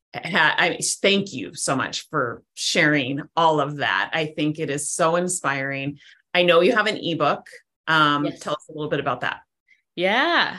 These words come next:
Speaker 2: we just came out with it this past January. It was our New Year's, uh, gift to the world. Um, so yeah, I put in some emotional mastery, like, things you can actually do right in the book, um, share more about my story so people can kinda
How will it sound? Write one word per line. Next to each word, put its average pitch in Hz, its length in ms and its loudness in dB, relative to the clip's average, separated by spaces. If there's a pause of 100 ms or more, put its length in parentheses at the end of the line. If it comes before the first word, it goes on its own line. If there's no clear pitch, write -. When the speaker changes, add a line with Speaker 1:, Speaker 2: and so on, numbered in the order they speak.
Speaker 2:
we 165 140 -8
just 185 260 -6
came 208 220 -2
out 196 160 0
with 208 160 -6
it 202 160 -4
this 196 180 -6
past 196 360 -2
January. 170 840 -4 (200)
It 190 40 -14
was 170 140 -12
our 160 200 -8
New 165 220 -8
Year's, 165 480 -6
uh, 160 360 -8 (140)
gift 175 260 -8
to - 100 -16
the 170 100 -6
world. 160 420 -4 (520)
Um, 165 640 0 (380)
so - 140 -4
yeah, 220 320 2
I 190 140 -2
put 214 220 -4
in 214 160 -2
some 214 160 -6
emotional 196 400 -4
mastery, 196 320 -2
like, 165 160 -4
things 175 220 -6
you 180 60 -6
can 185 180 -6
actually 165 420 -2
do 160 420 -4 (100)
right 165 260 -2
in 160 140 -6
the 160 80 -4
book, 151 340 -6 (580)
um, 156 400 -4
share 160 300 -2
more 156 320 -4
about 160 240 -4
my 156 100 -6
story 160 420 -4
so 160 140 -10
people 160 300 -10
can 156 200 -8
kinda 156 440 -8